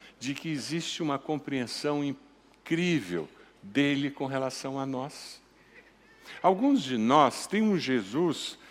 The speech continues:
que é um Jesus lá pra cima. É uma cristologia transcendente. Algumas pessoas veem Jesus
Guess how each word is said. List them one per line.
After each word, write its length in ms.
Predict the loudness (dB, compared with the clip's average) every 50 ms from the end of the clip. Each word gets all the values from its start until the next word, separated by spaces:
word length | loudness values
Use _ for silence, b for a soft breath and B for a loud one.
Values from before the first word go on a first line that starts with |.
| B B B B -18
que 340 | -14 -8 -4 0 4 4 6
é 80 | 6
um 160 | 4 4 2 2
Jesus 640 | 0 0 0 -2 -2 -4 -4 -4 -4 -6 -4 0
lá 260 | 4 6 6 6 6
pra 160 | 4 0 -2
cima. 460 | -4 -4 -4 -6 -4 -4 -4 -6 -8 -12 -16 _ B B B B B B
É 60 | 4
uma 140 | 6 6 4
cristologia 1300 | 4 2 -2 -2 0 4 6 6 8 8 6 6 4 2 -2 -4 -2 0 2 4 6 6 6 6 2 B B B B B B B B B B B
transcendente. 1080 | 2 2 4 4 2 2 0 2 2 4 4 4 4 4 2 -2 -6 -12 -14 -16 -16 -20 -20 -20 _ _ _ _ _ _ _ _ _ _ _ _ _ _ _ _ _ _ _ _ _ _ _ _ _ _ _ _ _ _ _ _ -4 2
Algumas 460 | 4 4 4 6 4 4 4 4 4
pessoas 640 | 2 0 0 0 0 2 4 6 6 6 4 2 -2
veem 500 | -4 0 2 4 4 6 4 4 4 2
Jesus 800 | 2 2 0 0 0 -2 -2 0 0 0 0 -2 -4 -8 -14